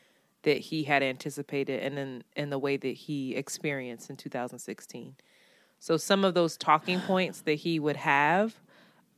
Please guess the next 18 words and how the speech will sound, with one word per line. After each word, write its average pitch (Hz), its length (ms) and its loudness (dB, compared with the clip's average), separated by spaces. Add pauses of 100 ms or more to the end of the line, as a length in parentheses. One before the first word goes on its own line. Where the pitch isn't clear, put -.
(240)
in 160 140 0
ter-, - 200 -12
in, 147 220 0
like, 147 220 2
when 151 120 -4
he 151 80 -2
was 135 140 -6
talking 156 340 4
about 180 400 6
the, 170 160 2
his 185 340 4
followers 190 720 4
and 165 180 -4
his 165 460 0
supporters 196 800 4 (580)
was 151 640 -2
not 143 420 -2 (360)
true - 380 -2